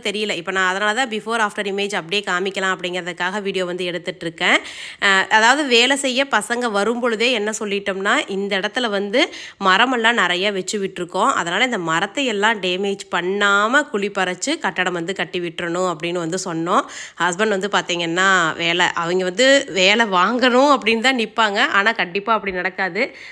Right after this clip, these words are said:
வேலைக்கு ஆள் வர சொல்லிட்டு அவங்களே போட்டு மங்கு மங்குன்னு பறிக்கிறது, அந்த மாதிரி வேலை வந்து செய்ய ஆரம்பிச்சிருவாங்க. ஃபஸ்ட்டு இது எல்லாத்தையுமே பறிச்சு பேஸ்மெண்ட்டை வந்து போட்டுட்டு அதுக்கப்புறம் தான் வேலைகள் வந்து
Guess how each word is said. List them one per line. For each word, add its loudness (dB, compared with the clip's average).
வேலைக்கு 2
ஆள் 4
வர 2
சொல்லிட்டு -2
அவங்களே 0
போட்டு -4
மங்கு -2
மங்குன்னு -6
பறிக்கிறது, -6
அந்த -4
மாதிரி -4
வேலை -4
வந்து -6
செய்ய -6
ஆரம்பிச்சிருவாங்க. -6
ஃபஸ்ட்டு -2
இது 4
எல்லாத்தையுமே 2
பறிச்சு 2
பேஸ்மெண்ட்டை 2
வந்து -2
போட்டுட்டு -2
அதுக்கப்புறம் -2
தான் 0
வேலைகள் 0
வந்து -2